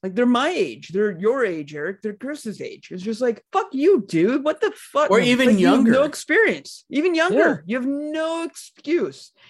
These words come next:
Speaker 1: You know the plight. You know what you've grown up with. Like, shit. Like, even just, like, like, you can throw, like, all that woke bullshit around it. But as a dude that gets confused as a, a lesbian all the time, I understand the plight. It's just like,
Speaker 3: Hmm.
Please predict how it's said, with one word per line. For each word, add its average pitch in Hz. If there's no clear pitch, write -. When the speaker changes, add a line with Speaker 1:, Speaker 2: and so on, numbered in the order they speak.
Speaker 1:
You 262
know 254
the 185
plight. 165
You 240
know 247
what 269
you've 220
grown 208
up 233
with. 175
Like, 233
shit. -
Like, 240
even 302
just, 320
like, 262
like, 226
you 214
can 220
throw, 233
like, 226
all 175
that 156
woke 196
bullshit 214
around 262
it. 139
But 170
as 247
a 247
dude 220
that 185
gets 226
confused 220
as 220
a, 202
a 196
lesbian 202
all 277
the 320
time, 302
I 247
understand 277
the 277
plight. 311
It's 247
just 247
like, 262
Speaker 3:
Hmm. 175